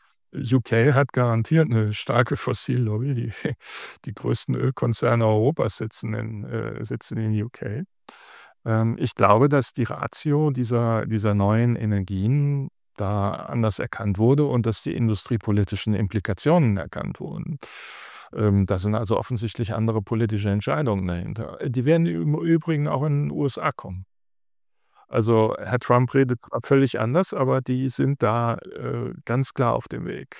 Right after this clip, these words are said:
weil, weil, äh, und zwar wegen der, wegen der K-I-Geschichte.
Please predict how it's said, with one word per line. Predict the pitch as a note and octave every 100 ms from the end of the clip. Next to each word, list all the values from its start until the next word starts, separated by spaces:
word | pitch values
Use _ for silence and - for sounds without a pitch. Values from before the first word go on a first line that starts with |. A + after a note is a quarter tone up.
| -
weil, | D3 G#2+ G#2+ G#2+ G#2 -
weil, | A2+ A2+ G#2 G#2 - - -
äh, |
und | - A#2+
zwar | A#2 A2+
wegen | A#2+ A#2
der, | G#2+ G#2 G2+ -
wegen | A#2 A2 G#2
der | G2+
K-I-Geschichte. | - A#2+ A#2+ A#2 - - A2+ -